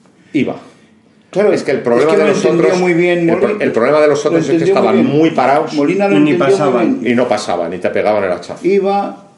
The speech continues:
Speaker 2: le dio mucho sitio, le dio muchas distancias, eh, le dio series buenas, entendió muy bien al novillo, y yo creo que tiene unas condiciones de temple, o sea,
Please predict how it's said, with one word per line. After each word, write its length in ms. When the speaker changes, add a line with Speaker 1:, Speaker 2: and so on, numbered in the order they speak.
Speaker 2:
le 140
dio 120
mucho 240
sitio, 440
le 80
dio 140
muchas 300
distancias, 680
eh, 400
le 140
dio 160
series 480
buenas, 500
entendió 460
muy 120
bien 200
al 100
novillo, 400
y 1000
yo 160
creo 160
que 80
tiene 240
unas 200
condiciones 680
de 80
temple, 600
o 60
sea, 140